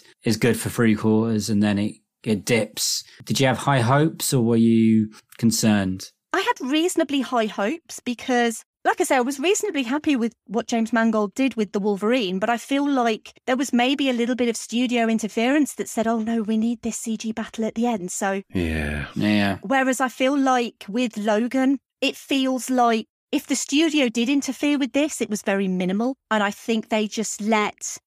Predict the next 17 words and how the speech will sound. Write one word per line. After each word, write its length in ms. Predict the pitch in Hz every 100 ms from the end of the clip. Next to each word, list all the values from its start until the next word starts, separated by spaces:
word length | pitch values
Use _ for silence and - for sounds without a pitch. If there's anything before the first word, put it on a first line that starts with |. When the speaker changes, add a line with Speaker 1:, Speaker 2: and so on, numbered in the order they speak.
| _ -
Speaker 2:
the 160 | 233
team 520 | 226 - 233 214 208 208
make 420 | 208 220 220 220 - _
perfect 560 | - 226 208 - 214 -
swan 360 | - 226 214 226
song 400 | - 240 254 269 _
for 380 | - 233 208 202
Hugh 180 | - 226
Jackman 480 | 220 190 220 240 247 _ _
and 120 | 202 - _ -
Patrick 300 | 233 - -
Stewart, 340 | - 190 226 - -
Speaker 1:
Hmm. 240 | 113 101 92 - -
Speaker 2:
because 260 | 233 247
I 60 | 226
feel 260 | - 233
like 300 | 233 226 214